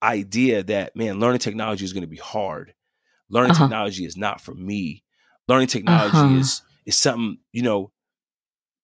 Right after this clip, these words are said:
Speaker 1: that they do and I can't do. And where do I even start?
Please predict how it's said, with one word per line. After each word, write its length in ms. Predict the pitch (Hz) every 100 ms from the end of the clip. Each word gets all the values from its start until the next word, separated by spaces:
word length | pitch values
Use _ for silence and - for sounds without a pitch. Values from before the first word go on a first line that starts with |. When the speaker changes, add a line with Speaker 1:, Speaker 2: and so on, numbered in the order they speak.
| _ _ -
Speaker 1:
that 160 | 110
they 200 | 135 143
do 240 | 123 113 104
and 100 | 113
I 100 | 120
can't 320 | - 127 101
do. 180 | 120 101
And 140 | 90
where 160 | 110 143
do 80 | 139
I 100 | 117
even 300 | 117 98 80
start? 580 | - - 131 120 92